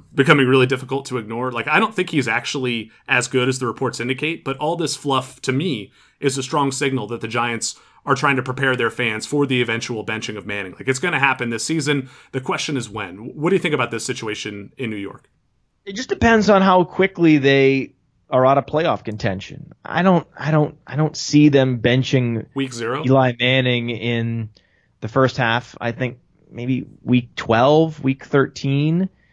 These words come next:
Speaker 2: It's going to happen, but, I mean, this is also a Rorschach test in a way because the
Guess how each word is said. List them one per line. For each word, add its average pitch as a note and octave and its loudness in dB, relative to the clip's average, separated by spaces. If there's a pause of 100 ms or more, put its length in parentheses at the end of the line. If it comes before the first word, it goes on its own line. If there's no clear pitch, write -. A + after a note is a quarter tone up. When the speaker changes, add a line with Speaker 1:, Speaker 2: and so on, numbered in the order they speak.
(220)
Speaker 2:
It's C3+ 2
going G3 4
to C#3 4
happen, D3 -2
but, B2+ 0 (100)
I C#3 -12
mean, C#3 -2
this A#2 -4
is C#3+ 0
also D3 4 (760)
a A#2 -6
Rorschach C3 0
test A2 -2
in G#2+ -4
a - -4
way G2+ 0
because G#2 -2
the A2 -2